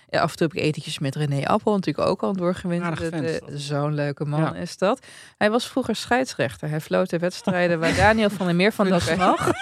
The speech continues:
Speaker 2: <laughs>
Speaker 1: en,
Speaker 2: Ja,
Speaker 1: ehm,
Speaker 2: nice.
Speaker 1: en Daan Herman van Vos mee voetbalde. Klein wereldje is
Speaker 3: Goed,
Speaker 1: toch ook
Speaker 3: some of
Speaker 1: die
Speaker 3: my best friends
Speaker 1: letterenwereld.
Speaker 3: are thrillerschrijvers.
Speaker 1: <laughs> En, ehm,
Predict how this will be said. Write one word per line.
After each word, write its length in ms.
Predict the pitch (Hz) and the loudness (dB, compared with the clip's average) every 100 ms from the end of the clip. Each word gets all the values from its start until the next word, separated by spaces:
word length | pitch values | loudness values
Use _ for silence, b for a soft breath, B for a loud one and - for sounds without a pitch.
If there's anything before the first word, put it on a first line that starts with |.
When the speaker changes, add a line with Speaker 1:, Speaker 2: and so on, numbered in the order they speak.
| 698 | -2
Speaker 2:
<laughs> 300 | 719 698 370 | -4 -4 0
Speaker 1:
en, 180 | 202 202 | 4 4
Speaker 2:
Ja, 400 | 196 202 202 190 | 4 6 8 8
Speaker 1:
ehm, 100 | 185 | 6
Speaker 2:
nice. 120 | 185 | 4
Speaker 1:
en 140 | 135 196 | 2 6
Daan 200 | 202 202 | 6 8
Herman 260 | 196 190 | 6 4
van 140 | 180 180 | 0 0
Vos 240 | 214 214 | 0 0
mee 180 | 196 180 | 0 0
voetbalde. 540 | - 156 - 131 - - | 0 -2 2 0 0 -2
Klein 260 | 190 175 | 2 2
wereldje 340 | 151 135 135 147 | 4 2 0 -4
is 60 | |
Speaker 3:
Goed, 180 | 214 170 | -4 -2
Speaker 1:
toch 100 | 139 | 0
ook 60 | 226 | 0
Speaker 3:
some 40 | |
of 60 | 220 | 0
Speaker 1:
die 80 | 151 | 0
Speaker 3:
my 100 | 151 | 0
best 220 | 190 180 | 0 0
friends 280 | 135 190 190 | 0 0 0
Speaker 1:
letterenwereld. 380 | 151 175 185 - | 2 2 0 -2
Speaker 3:
are 120 | 190 | -2
thrillerschrijvers. 720 | 196 202 185 180 190 233 - 220 - | -2 -2 0 0 0 -4 -4 -8 -8
Speaker 1:
<laughs> 100 | - | 0
En, 580 | 220 220 220 214 208 - | 4 4 4 2 -2 0
ehm, 680 | 202 202 196 196 196 196 | 2 4 4 4 2 -2